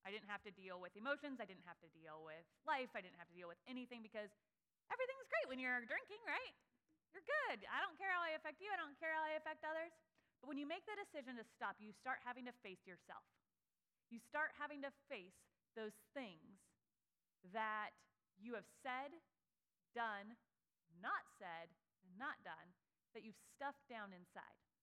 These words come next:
This is the reality for most addiction. It is the reality for most of us in a world where we don't talk about emotional maturity. We don't talk about accountability and transparency.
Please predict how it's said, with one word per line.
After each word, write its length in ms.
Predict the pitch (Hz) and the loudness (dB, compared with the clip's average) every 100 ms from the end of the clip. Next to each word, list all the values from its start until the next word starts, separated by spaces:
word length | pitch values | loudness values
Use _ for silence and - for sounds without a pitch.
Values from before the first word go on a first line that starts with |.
| _ _ _ _ _ _ _ _ _ | _ _ _ _ _ _ _ _ _
This 100 | 269 | -4
is 140 | 349 269 | -2 4
the 160 | 320 | 4
reality 540 | 277 285 269 277 247 240 - | 4 2 2 2 0 -4 0
for 120 | 247 | 0
most 460 | 220 226 220 - - | 2 0 0 -4 -10
addiction. 420 | 202 226 - - _ _ _ _ _ _ _ _ _ - | -8 -8 -10 -20 _ _ _ _ _ _ _ _ _ -4
It 60 | |
is 80 | 247 | -2
the 80 | 269 | -2
reality 500 | 254 247 269 262 262 | 2 2 2 -2 -4
for 160 | 262 | -4
most 280 | 233 240 262 | 0 0 0
of 140 | 285 247 | 0 0
us 140 | 247 269 | 0 0
in 80 | 254 | -2
a 40 | |
world 300 | 254 254 254 - - _ | 2 2 2 -4 -20 _
where 340 | 269 254 254 - _ _ _ _ _ 220 | 2 4 2 -2 _ _ _ _ _ -4
we 120 | 294 | 2
don't 260 | 302 339 - _ _ _ _ _ - - | 2 0 -8 _ _ _ _ _ -8 2
talk 280 | 226 - - | 2 2 -4
about 340 | 208 202 196 | -4 0 0
emotional 680 | 208 202 185 202 214 - 208 | -2 -8 -4 -4 -4 -6 -6
maturity. 600 | 190 190 - 247 214 185 | -6 -8 -4 -2 -2 -4
We 140 | 180 208 | -8 -2
don't 320 | 220 285 277 - - | 0 0 -4 -12 -4
talk 240 | 247 226 - | -2 -4 -6
about 420 | 220 214 208 185 - - _ _ _ - | -6 -2 0 0 -2 -12 _ _ _ -14
accountability 760 | 208 240 226 196 208 214 190 | -6 -4 -2 -2 -2 -2 -6
and 100 | 180 | -12
transparency. 840 | - 185 - 214 196 170 - 135 | -12 -14 -12 -10 -10 -12 -18 -20